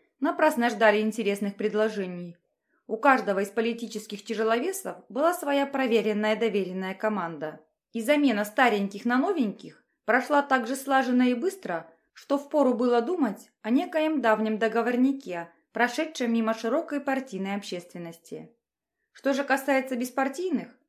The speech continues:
то их больше интересовали не главные вожди страны, а товарищи со второго плана. К примеру, мало кто понимал,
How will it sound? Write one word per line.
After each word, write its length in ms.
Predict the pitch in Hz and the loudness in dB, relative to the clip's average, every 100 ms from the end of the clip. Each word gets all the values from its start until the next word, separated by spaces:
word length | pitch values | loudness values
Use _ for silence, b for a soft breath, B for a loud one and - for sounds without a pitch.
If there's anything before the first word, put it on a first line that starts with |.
| _ _ _ | _ _ _
то 80 | 285 | -2
их 200 | 381 269 | 0 2
больше 320 | 294 285 262 | 0 0 0
интересовали 680 | 247 240 233 240 240 226 220 | 2 0 0 0 4 4 4
не 160 | 240 | 0
главные 440 | 247 339 381 277 220 | 2 0 2 2 2
вожди 340 | 226 190 190 | -2 -4 -10
страны, 640 | - 214 214 190 160 - _ - | -6 -2 0 -2 -8 -16 _ -4
а 100 | 214 | 0
товарищи 500 | 247 285 359 359 330 | 4 6 6 2 -2
со 140 | 330 | -4
второго 460 | 330 349 277 196 202 | 4 4 6 4 2
плана. 540 | 196 180 180 170 165 _ _ _ _ _ | 2 -4 -4 -10 -14 _ _ _ _ _
К 80 | - | -2
примеру, 600 | 277 320 392 254 170 - | 2 2 0 -2 -4 -2
мало 280 | 269 277 269 | 2 2 2
кто 180 | 277 | -2
понимал, 560 | 277 262 262 311 359 349 | 0 4 4 4 -2 -8